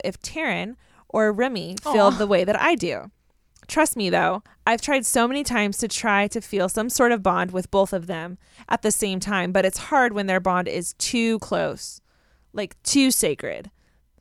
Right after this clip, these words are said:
Speaker 1: that the third person can't join in. It's as if they're in their own world and there's a lot of, "Remember that time when?" kind of situations.
Speaker 2: Yeah.
Speaker 1: They would be,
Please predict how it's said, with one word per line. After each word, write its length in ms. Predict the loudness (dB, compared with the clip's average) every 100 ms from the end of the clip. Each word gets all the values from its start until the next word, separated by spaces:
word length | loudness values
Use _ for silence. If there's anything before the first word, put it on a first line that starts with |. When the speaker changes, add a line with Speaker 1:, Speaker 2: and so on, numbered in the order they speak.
| _ _ -4
Speaker 1:
that 200 | -4 -4
the 100 | -4
third 240 | -2 -2
person 280 | -4 -4 -8
can't 200 | -10 -10
join 200 | -10 -12
in. 260 | -16 -20 -20 _ _ _ _ _ _ -6
It's 140 | -2
as 100 | 2
if 140 | 2 2
they're 160 | 0
in 120 | 2 2
their 120 | 2
own 200 | 0 2
world 500 | 4 4 2 -2 -12 _ _ _ -2
and 200 | 0 2
there's 260 | 2 2 -2
a 100 | -2
lot 300 | 2 2 4
of, 360 | 2 2 0 -6
"Remember 340 | -2 0 2 2
that 160 | 0
time 340 | 0 -4 -2 -2
when?" 340 | -2 -4 -10 -20 _ _
kind 200 | -6 -2
of 60 | -2
situations. 680 | -2 -6 -8 -8 -10 -10 -2
Speaker 2:
Yeah. 320 | 0 0 -8 -18 _ _ _
Speaker 1:
They 240 | -2 2 2
would 180 | 2
be, 420 | -2 -4 -4 -4